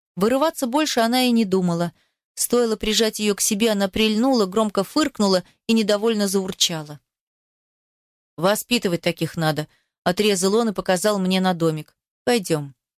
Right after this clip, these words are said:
Мы с Франческой как раз решили пропустить по стаканчику глинтвейна. Тебе тоже не помешает». Стакан глинтвейна и сухое полотенце. Я посмотрела на щербатое крылечко. В дверях стояла женщина.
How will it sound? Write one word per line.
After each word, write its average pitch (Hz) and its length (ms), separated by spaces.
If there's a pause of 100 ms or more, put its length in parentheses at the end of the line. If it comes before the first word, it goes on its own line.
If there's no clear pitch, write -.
Мы 226 120
с - 40
Франческой 226 560
как 180 220
раз 311 200
решили 202 360
пропустить 185 520
по - 80
стаканчику 175 580
глинтвейна. 165 680 (500)
Тебе 233 200
тоже 170 300
не 160 100
помешает». 160 680 (540)
Стакан 180 480
глинтвейна 233 800 (200)
и 220 80
сухое 220 380
полотенце. 151 760 (920)
Я 254 180
посмотрела 254 640
на 220 80
щербатое 202 600
крылечко. 165 640 (320)
В 185 40
дверях 254 360
стояла 269 420
женщина. 165 640